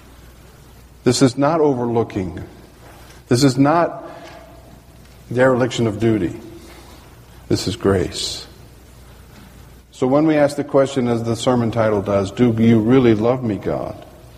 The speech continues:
He has given us an answer. Rejoice in it. Let us pray. Thank you, Lord, for this good news, that we are loved, not deserving it,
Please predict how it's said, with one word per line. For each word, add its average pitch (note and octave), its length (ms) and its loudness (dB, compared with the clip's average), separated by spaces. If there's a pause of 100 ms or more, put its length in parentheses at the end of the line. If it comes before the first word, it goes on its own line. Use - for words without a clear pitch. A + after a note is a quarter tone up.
(1200)
He A#2+ 160 2
has A2 200 0
given C#3 380 2
us G#2 220 -4
an G2+ 100 -6
answer. G2+ 560 -8 (800)
Rejoice G#2+ 520 2
in G#2 200 -4
it. - 220 -14 (1400)
Let G2 140 -4
us F#2 100 -6
pray. - 380 -8 (3250)
Thank D3+ 240 2
you, C#3+ 100 0
Lord, B2 320 2
for B2+ 140 0
this C#3 180 -2
good C3 240 -2
news, G#2+ 500 -4 (520)
that A#2 160 0
we C#3+ 140 2
are D#3 120 4
loved, A2 560 -2 (800)
not C3 240 0
deserving D3+ 500 2
it, D#3+ 140 -2